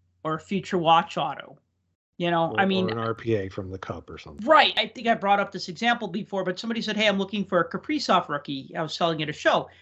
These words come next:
Speaker 1: They're like, "Oh, I got this Kaprizov rookie. It's numbered out of, like, three ninety-nine or something." I, I forget what it is. I've told this story before. So <laughs> in a prior podcast, I got the, all my details correct. But the point is, is that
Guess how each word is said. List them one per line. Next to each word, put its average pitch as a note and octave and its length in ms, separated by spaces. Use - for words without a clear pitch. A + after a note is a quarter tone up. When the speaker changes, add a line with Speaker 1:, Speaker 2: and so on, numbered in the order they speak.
Speaker 1:
They're D#4+ 120
like, F4 180
"Oh, F4 140
I C#4 100
got D4+ 180
this C#4 160
Kaprizov A#3 560
rookie. F#3+ 300
It's - 160
numbered F#3 260
out E3+ 140
of, E3 80
like, D#3+ 180
three F3+ 220
ninety-nine D3+ 580
or C3+ 60
something." B2 480
I, C3+ 180
I F3+ 60
forget F3 340
what D3 140
it C3+ 100
is. B2 320
I've A#3 180
told C#4+ 300
this A3+ 180
story F#3 380
before. D#3+ 420
So D3+ 360
<laughs> - 340
in B3 120
a A#3+ 80
prior C4+ 400
podcast, F#3 580
I E3+ 60
got E3 260
the, E3+ 140
all F#3+ 200
my F3 140
details E3 480
correct. - 320
But A#3 80
the G3+ 80
point D4 300
is, A3 140
is G3+ 100
that G#3+ 180